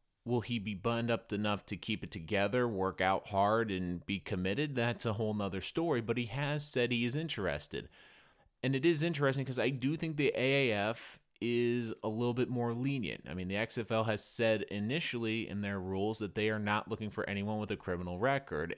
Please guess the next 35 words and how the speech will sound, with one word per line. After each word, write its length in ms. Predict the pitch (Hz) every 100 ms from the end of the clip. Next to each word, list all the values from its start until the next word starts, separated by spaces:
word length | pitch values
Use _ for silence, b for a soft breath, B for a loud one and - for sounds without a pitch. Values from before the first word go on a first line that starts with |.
| -
and 600 | 90 90 90 92 90 85 - b b b b b b _
Manziel 340 | 87 85 92 104
has 340 | 156 139 101
one. 260 | 76 50 -
So 180 | - 107
I 80 | 110
do 220 | 113 117
think 180 | 110 107
that 140 | 92
that 200 | 98 95
would 120 | 87 98
make 220 | 92 95
it 100 | 87
a 40 |
little 240 | 87 92 90
bit 140 | 92
harder 340 | 80 92 92 87
to 80 |
get 200 | 87 92
Manziel 360 | 90 92 90 87
into 160 | 82 87
that 240 | 87 80
league, 240 | 151 185
but 160 | 151 131
we 120 | 127
will 140 | 120 113
also 380 | 95 95 -
see, 360 | 90 - 101 95
and 160 | 87 76
plus 260 | 90 87
Manziel 420 | 92 90 85 85
would 100 | 85
bring 220 | 80 82 85
in 120 | 82
ratings. 600 | 104 98 - - -